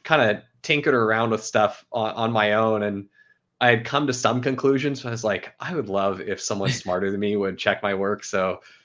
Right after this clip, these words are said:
Speaker 1: felt
Speaker 2: Hmm.
Speaker 1: super appreciative that Will was able to, uh, to give us this time today. So thank you very much for coming on the show with us, man.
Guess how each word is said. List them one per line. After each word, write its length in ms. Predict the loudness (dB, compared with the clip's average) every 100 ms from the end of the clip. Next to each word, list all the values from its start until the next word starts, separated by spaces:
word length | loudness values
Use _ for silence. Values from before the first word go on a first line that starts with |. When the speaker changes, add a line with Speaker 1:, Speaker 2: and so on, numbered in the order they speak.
| _
Speaker 1:
felt 340 | _ 8 8 6
Speaker 2:
Hmm. 20 | -8
Speaker 1:
super 480 | 0 2 4 4
appreciative 540 | 2 2 -4 -4 -4 -4
that 140 | -4
Will 180 | -2 -2
was 200 | -2 -6
able 260 | -8 -6 -8
to, 300 | -4 -4 -2
uh, 180 | -2 -4
to 160 | -6 -6
give 200 | -2 -4
us 140 | -6
this 160 | -10 -8
time 320 | -4 -4 -4
today. 300 | -8 -6 -6
So 300 | -6 -6 -6 _ _
thank 200 | -6 -4
you 80 | -4
very 180 | -2 -2
much 200 | -2 -6
for 100 | -10
coming 220 | -8 -6
on 80 | -4
the 60 | -4
show 200 | -2 -2
with 100 | -4
us, 160 | -8 -10
man. 200 | -10